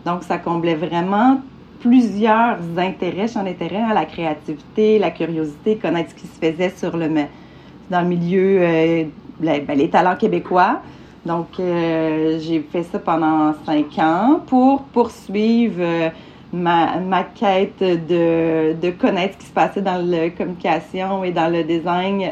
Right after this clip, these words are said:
chez Index Design, où j'ai, euh, mené l'entreprise quelques années. Et c'est là que j'ai fait la rencontre de Céline, mon associée actuelle, chez Cotemo. Donc, euh, quand elle a parti l'entreprise il y a sept ans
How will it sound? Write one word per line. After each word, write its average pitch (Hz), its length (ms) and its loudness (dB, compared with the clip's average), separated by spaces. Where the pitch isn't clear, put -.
chez - 340 -2
Index 180 420 -2
Design, 180 680 -2
où 185 140 -6
j'ai, 170 520 -2
euh, 151 180 0
mené 165 300 -2
l'entreprise 170 540 -6
quelques 165 400 -4
années. 165 320 0
Et 214 160 0
c'est 220 80 2
là 277 140 6
que 294 60 -4
j'ai 220 120 2
fait 240 120 0
la 214 100 6
rencontre 180 360 0
de 202 100 2
Céline, 185 260 -2
mon 170 160 -2
associée 147 360 -4
actuelle, 180 640 -2
chez 247 220 -2
Cotemo. 190 380 -4
Donc, 165 320 -6
euh, 151 320 2
quand 208 220 0
elle 214 140 4
a 185 60 0
parti 185 340 -2
l'entreprise 214 760 0
il 190 60 -4
y 180 60 2
a 190 60 0
sept 156 340 -6
ans 170 240 0